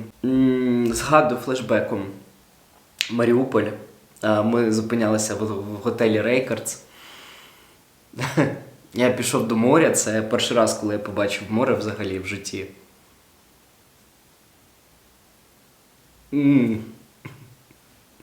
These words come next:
Все, <laughs> як казала Настя Каменська, все добре, це нормально, так треба. А, вибачте, е, намагаюся це перевести трішки в жарт. Я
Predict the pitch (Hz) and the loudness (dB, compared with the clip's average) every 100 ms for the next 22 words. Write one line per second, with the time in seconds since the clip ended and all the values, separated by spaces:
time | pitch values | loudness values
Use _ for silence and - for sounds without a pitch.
0 | - - - - - - 143 139 135 139 | -14 -14 -14 -18 -12 0 6 8 8 6
1 | 139 - - - 156 - - 247 - 131 | 2 -10 -4 4 4 4 -6 -8 -2 0
2 | 135 - 165 156 156 139 135 143 - 131 | 4 4 6 6 8 6 4 0 -4 0
3 | 135 160 170 - 147 143 170 170 160 165 | 4 4 4 2 0 2 4 6 6 6
4 | 165 160 156 143 143 160 170 165 - - | 4 0 0 2 4 4 4 4 0 -4
5 | - - 131 120 110 110 - - - - | -4 0 2 2 2 -2 -4 -12 -16 -16
6 | - - - - - - 147 147 131 127 | -14 -16 -16 -18 -20 2 6 8 6 6
7 | 170 131 - - - - - 131 127 135 | 6 4 0 -2 -2 -2 -2 0 4 4
8 | 143 147 120 - - 143 131 - 127 117 | 4 4 4 2 0 2 2 2 -2 -2
9 | - 117 117 165 - 123 117 - - | -2 -2 4 4 4 4 4 4 -2